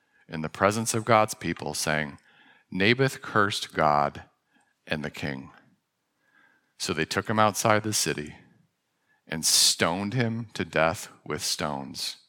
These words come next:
Then they sent to Jezebel, saying, "Naboth has been stoned. He is dead."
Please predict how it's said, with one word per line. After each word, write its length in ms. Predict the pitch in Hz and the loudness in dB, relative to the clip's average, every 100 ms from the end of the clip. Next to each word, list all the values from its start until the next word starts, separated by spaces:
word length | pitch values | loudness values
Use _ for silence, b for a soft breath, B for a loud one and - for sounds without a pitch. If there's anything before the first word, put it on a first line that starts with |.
| _ _ _ _ b b b b b | _ _ _ _ b b b b b
Then 260 | - 90 98 | 0 2 2
they 120 | 101 | 0
sent 320 | 98 98 90 | 0 0 -2
to 80 | 87 | -4
Jezebel, 580 | 92 87 82 80 76 73 | -2 0 0 -2 -2 -2
saying, 500 | - 76 71 69 64 - _ _ _ _ _ _ _ _ _ | -2 -2 -4 -6 -10 -18 _ _ _ _ _ _ _ _ _
"Naboth 640 | - 87 95 107 107 - - _ | -6 0 0 0 -4 -8 -20 _
has 260 | - 90 92 | -8 -6 -4
been 180 | 92 87 | -4 -4
stoned. 640 | - - 80 69 67 67 - _ _ _ _ _ _ _ _ _ _ _ | -4 -2 -4 -4 -10 -16 -20 _ _ _ _ _ _ _ _ _ _ _
He 180 | _ - | _ -8
is 140 | 73 | -8
dead." 460 | - 73 69 65 - | -6 -4 -4 -6 -14